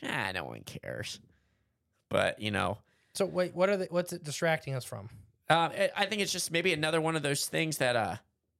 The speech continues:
Speaker 1: things that really matter. It's just, you know, all those things I listed that actually do matter. It's just a distraction from them.
Speaker 2: I mean, have you found anything big going on right now nobody's talking about?
Speaker 1: Um, let's see here. The war in Ukraine. That.
Speaker 2: I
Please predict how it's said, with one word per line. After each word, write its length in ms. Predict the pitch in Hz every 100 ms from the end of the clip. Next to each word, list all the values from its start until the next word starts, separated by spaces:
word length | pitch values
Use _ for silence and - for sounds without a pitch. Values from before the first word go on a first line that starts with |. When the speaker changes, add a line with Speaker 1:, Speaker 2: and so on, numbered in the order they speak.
| _ _ _
Speaker 1:
things 180 | 165 160
that 140 | 143 101
really 220 | 151 143
matter. 500 | 139 175 147 101 123 _
It's 140 | - 135
just, 200 | 135 - - _ _
you 120 | 85
know, 120 | 101
all 220 | 87 - 135
those 180 | 135 135
things 160 | 143
I 40 | 120
listed 300 | 135 135 123
that 120 | 107
actually 320 | 113 135 120
do 140 | 120 156
matter. 380 | 170 175 196 - _ _ _ _ _
It's 80 | -
just 160 | 151
a 60 | 127
distraction 600 | 131 131 160 151 - 156
from 200 | 170 160
them. 280 | 120 123 147 _ _ _ _ _ _
Speaker 2:
I 40 |
mean, 120 | 160 156
have 80 |
you 120 | 156 185
found 160 | 196
anything 240 | 190 190 180
big 160 | 180
going 200 | 165 175
on 100 | 175
right 120 | 170 175
now 140 | 165
nobody's 220 | 165 160
talking 260 | - 160 160
about? 320 | 156 165 170 - _ _ _ _ _ _ -
Speaker 1:
Um, 540 | 123 120 117 113 113
let's 180 | 113 -
see 140 | 113
here. 280 | 95 98 95
The 240 | 90 98 90
war 220 | 104 123
in 80 | 117
Ukraine. 460 | 139 175 180 196 - _ _ _ _ _ _ _
That. 340 | 107 127 165 - - _ _ -
Speaker 2:
I 60 | 123